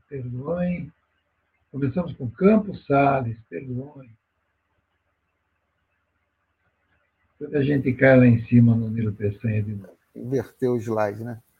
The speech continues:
Speaker 1: Inverteu o slide, né? Então, Nilo Peçanha começa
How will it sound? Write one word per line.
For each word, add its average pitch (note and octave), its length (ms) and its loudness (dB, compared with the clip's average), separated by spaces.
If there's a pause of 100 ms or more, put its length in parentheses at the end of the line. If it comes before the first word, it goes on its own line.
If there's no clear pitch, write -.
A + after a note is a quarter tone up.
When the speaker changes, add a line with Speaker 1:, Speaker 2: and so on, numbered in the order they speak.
Speaker 1:
Inverteu B2+ 560 2
o C#3+ 40 2
slide, G#2 520 0
né? A#2+ 260 0 (460)
Então, E3 260 -4
Nilo F#3 200 2
Peçanha F#3+ 580 -2
começa E3 720 -4